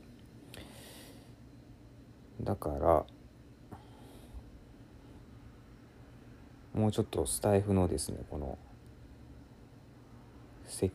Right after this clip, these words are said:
計思想みたいなのがちょっとわかんないけど、あの、その辺が改善されるのか、それとも、あえてこういう設計をしてるのか？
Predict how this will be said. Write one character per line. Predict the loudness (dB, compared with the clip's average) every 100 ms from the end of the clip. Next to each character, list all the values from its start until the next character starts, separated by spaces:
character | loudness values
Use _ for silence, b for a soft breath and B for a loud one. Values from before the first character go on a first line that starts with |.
| 4
計 | 8
思 | 8 8
想 | 2 2 0
み | 0
た | -2
い |
な | -4
の |
が | -6
ち |
ょ | 0
っ |
と | 0
わ | 6
か | 8
ん | 8
な | 4
い | -2
け | 0
ど、 | 0 0 -6 -18 -20 -20 -20 -20 -20 -20 -20 -20 -20 -20 -20 -12
あ | -10 -8
の、 | -8 -10 -14 -2
そ | 4
の | 4
辺 | 6 6
が | 6
改 | 4 2 4
善 | 6 6 6
さ | 4 4
れ | 4
る | 6
の | 4
か、 | 2 -4 -2 -2
そ | 2
れ | 4
と | 6
も、 | 6 4 2 -8 B B B B B B B -20 -10 4
あ | 8
え | 8
て | 10 8 6
こ | 8 10
う | 10
い | 10 10 8
う | 4 -12 -20 -20 -20 -20 -18 -16 -16 -18 -20 -18 -18 -18 -18 -20 -20 -20 -20 -20 -18 -14 -12 -12 -14 -20 -20 -18 -18 -18 -12 -8 -8 0 2 2
設 | 0 0 0 4
計 | 8
を | 8
し | 8 6
て | 8
る | 8
の | 4
か？ | -4 -4